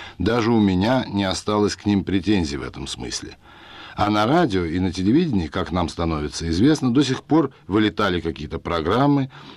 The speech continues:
кого-то пытались уволить. Что же касается моего родного Ленинграда, то там потребовалась почти военная операция, чтобы дать, наконец, высказаться депутату Иванову.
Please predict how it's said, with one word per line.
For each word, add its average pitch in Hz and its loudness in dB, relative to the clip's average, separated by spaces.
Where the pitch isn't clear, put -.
кого-то 120 2
пытались 80 -4
уволить. 123 2
Что - 0
же 139 2
касается 123 0
моего 107 4
родного 98 2
Ленинграда, 95 2
то - -4
там 113 0
потребовалась 101 2
почти 98 -2
военная 92 2
операция, 87 -2
чтобы 76 -8
дать, 104 -2
наконец, 80 -4
высказаться 95 0
депутату 82 -2
Иванову. 76 -2